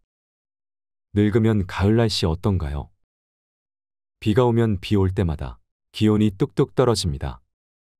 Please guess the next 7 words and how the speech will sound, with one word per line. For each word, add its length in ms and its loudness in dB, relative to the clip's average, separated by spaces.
봄에는 500 0
비가 260 0
한 220 -2
번 160 2
올 180 2
때마다 360 0
따뜻해지는데 880 -4